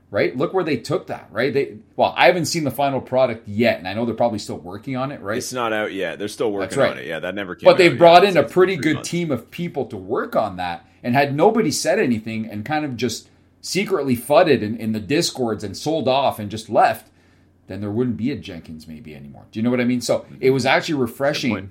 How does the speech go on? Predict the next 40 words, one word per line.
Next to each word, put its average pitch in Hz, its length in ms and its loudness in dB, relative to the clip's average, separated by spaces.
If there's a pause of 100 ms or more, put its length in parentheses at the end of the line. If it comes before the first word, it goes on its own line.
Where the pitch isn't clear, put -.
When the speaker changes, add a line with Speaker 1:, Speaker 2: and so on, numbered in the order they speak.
(120)
Speaker 1:
I 107 100 -8
think 175 180 -4
we're 147 100 2
at 127 120 2
the 123 60 -8
point 135 380 -8
now 117 200 -4
where 95 100 -10
people 123 300 -10
are 101 60 -8
not 104 200 -10
afraid 110 380 -10
to 92 40 -16
voice 95 320 -12
their 92 80 -12
opinions. 117 460 -8 (240)
And 101 100 -6
I 95 80 -2
love 113 440 -2
when 117 120 -4
people 117 300 -4
Speaker 2:
Mm-hmm. 98 80 -10
Speaker 1:
who 92 60 -10
never 101 340 -8
say 87 260 -12
anything 110 420 -10 (160)
or 95 80 -14
never 104 280 -6
go 107 160 -4
in 101 60 -6
that, 98 120 -10
and 113 100 0
you're 131 100 0
right, 139 180 0
it - 20 -20
doesn't 117 180 -6
have 160 120 -6
to 131 60 -10
be 110 140 -4
fud. 135 320 -8